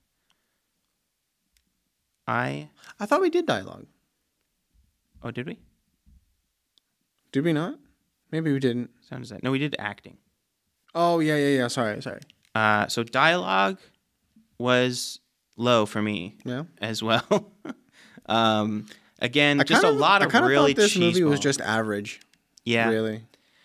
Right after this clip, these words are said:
Speaker 1: There's just a lot of cheeseball lines in this movie, like, more so than a lot of the other stuff you get in Clone Wars. I give it a four out of ten. I thought it was not good. Uh, the
Speaker 2: Yeah.
Speaker 1: dialogue was, was a lot to be desired.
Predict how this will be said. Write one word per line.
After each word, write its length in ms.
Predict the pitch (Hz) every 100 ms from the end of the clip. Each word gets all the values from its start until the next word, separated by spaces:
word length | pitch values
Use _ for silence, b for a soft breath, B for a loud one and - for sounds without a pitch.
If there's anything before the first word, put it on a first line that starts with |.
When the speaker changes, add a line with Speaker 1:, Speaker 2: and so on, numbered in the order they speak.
| b
Speaker 1:
There's 160 | b 170
just 140 | 285
a 20 | 156
lot 260 | 117 120
of 60 | 131
cheeseball 560 | - 120 120 123 123
lines 500 | 117 110 120 131 - - _ -
in 140 | 131
this 160 | 131 -
movie, 400 | 139 135 139 147
like, 180 | - 117
more 160 | 113 117
so 420 | - 120 117 113
than 480 | 110 113 107 104 -
a 60 | 113
lot 160 | 113 113
of 80 | 110
the 100 | 110
other 120 | 113
stuff 300 | - 120 120
you 80 | 117
get 100 | -
in 140 | 117
Clone 220 | - 123
Wars. 260 | 123 123 - b b b
I 80 |
give 120 | 233 160
it 60 |
a 60 | 92
four 240 | - 120
out 60 | 107
of 60 | 98
ten. 320 | 107 101 -
I 120 | -
thought 180 | 139 120
it 40 |
was 200 | 107 104
not 160 | 107 85
good. 180 | 104 101 _ _ _ _ _ _ _ _ -
Uh, 100 | 104
the 80 | 107
Speaker 2:
Yeah. 160 | 113
Speaker 1:
dialogue 340 | 113 113 113 113
was, 260 | 113 107 - _ _
was 320 | - 104 - -
a 60 | -
lot 260 | 123 127 -
to 80 |
be 100 | 110
desired. 500 | 107 113 98 95 101